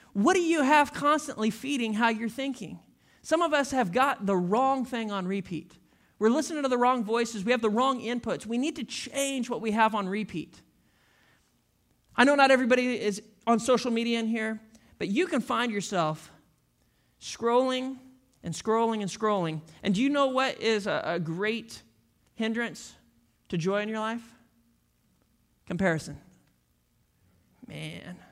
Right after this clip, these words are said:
I would really like to vacation like that. Wow, I didn't know you could do that. Wow, they look really nice. Wow, their marriage looks like it's really strong.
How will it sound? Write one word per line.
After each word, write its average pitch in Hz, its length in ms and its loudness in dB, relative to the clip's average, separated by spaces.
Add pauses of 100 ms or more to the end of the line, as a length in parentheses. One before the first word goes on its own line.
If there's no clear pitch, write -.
(880)
I 269 200 -10
would 202 180 -10
really 156 560 -8 (460)
like - 180 -10
to - 80 -10
vacation 156 600 -10
like - 220 -16
that. - 380 -14 (2000)
Wow, - 880 -10 (580)
I 196 40 -8
didn't 208 180 -8
know 185 80 -4
you 196 160 -6
could 185 140 -16
do 175 160 -10
that. 190 280 -8
Wow, 175 160 -6
they 185 140 -6
look 226 220 -8
really 156 180 -6
nice. 156 340 -8 (340)
Wow, 196 120 -2
their 220 160 -2
marriage 185 300 -4
looks 160 180 -10
like 151 140 -12
it's 156 140 -16
really 151 160 -10
strong. 160 480 -12